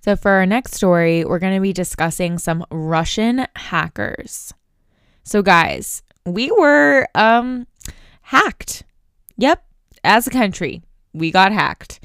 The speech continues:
Like, back in the spring, actually. But we are just now realizing it and announcing it. Embarrassing? One hundred percent.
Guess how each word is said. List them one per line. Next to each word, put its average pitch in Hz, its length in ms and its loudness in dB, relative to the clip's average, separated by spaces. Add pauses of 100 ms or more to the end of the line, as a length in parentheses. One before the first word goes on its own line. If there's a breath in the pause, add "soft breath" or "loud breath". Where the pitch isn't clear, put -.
(580 soft breath)
Like, 208 400 2 (200)
back 196 460 4
in 240 220 -4
the 214 100 -4
spring, 196 920 -4
actually. 98 680 -4 (420 loud breath)
But 214 220 6
we 233 180 2
are 226 60 6
just 262 340 0
now 415 160 2
realizing 165 540 0
it 233 280 -2 (120)
and 190 420 0
announcing 180 460 -4
it. 80 160 -12 (1160 soft breath)
Embarrassing? 208 800 -2 (460)
One 190 240 -4
hundred 185 280 -4
percent. - 600 -6